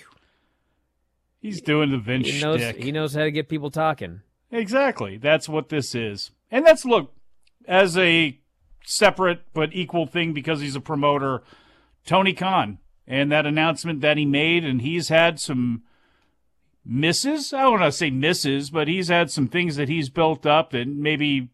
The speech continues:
Speaker 1: didn't, didn't need to be built up in the way that they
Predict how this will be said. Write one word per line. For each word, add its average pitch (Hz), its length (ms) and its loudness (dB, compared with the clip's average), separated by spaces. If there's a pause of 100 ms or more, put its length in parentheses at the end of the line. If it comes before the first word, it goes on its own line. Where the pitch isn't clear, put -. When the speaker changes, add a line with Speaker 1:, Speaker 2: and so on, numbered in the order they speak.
(180)
Speaker 1:
didn't, 143 280 -6
didn't 127 260 0
need 143 280 0
to 139 60 -6
be 143 140 0
built 147 300 -2
up 147 180 2
in 131 80 -2
the 127 80 -2
way 143 200 -2
that 135 200 -4
they 127 420 -4